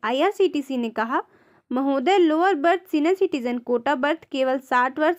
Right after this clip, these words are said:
और उससे अधिक आयु के पुरुषों के लिए तथा पैंतालीस वर्ष और उससे अधिक आयु की महिला के लिए निर्धारित निचली बर्थ है, जब वो अकेले या दो यात्री एक टिकट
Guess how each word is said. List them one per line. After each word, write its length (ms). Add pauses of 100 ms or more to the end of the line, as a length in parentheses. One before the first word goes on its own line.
और 120
उससे 240
अधिक 400
आयु 380 (460)
के 120
पुरुषों 420
के 140
लिए 200
तथा 400
पैंतालीस 640
वर्ष 260
और 80
उससे 200
अधिक 280
आयु 220
की 120
महिला 380
के 160
लिए 140
निर्धारित 500
निचली 380
बर्थ 300
है, 160 (680)
जब 320
वो 60
अकेले 480
या 120
दो 140
यात्री 580
एक 220
टिकट 260